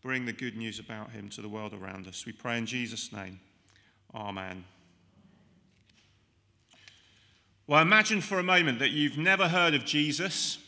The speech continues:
you've never heard of Christianity, and someone who calls themselves this thing called a Christian is explaining to you what that means. And they tell you that being a Christian means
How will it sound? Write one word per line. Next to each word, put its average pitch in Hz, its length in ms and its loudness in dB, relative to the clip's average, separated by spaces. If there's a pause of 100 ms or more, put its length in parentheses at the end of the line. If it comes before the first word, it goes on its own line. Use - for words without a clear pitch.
(180)
you've 123 140 -10
never 170 240 0
heard 165 220 0
of 151 80 -8
Christianity, 147 880 -6 (840)
and 156 260 2
someone 220 360 0
who 185 100 2
calls 180 260 -2
themselves 151 540 -2
this 147 200 -2
thing 160 220 0
called 156 220 -2
a 127 80 0
Christian 160 680 0 (540)
is 165 480 2
explaining 196 760 4
to - 160 -2
you 139 260 2
what 151 240 -4
that 165 160 -2
means. 151 680 -2 (800)
And 165 120 -2
they 175 120 2
tell 233 260 2
you 170 200 2
that 143 120 -6 (220)
being 208 400 4
a 165 100 -4
Christian 139 760 -4
means 160 640 -4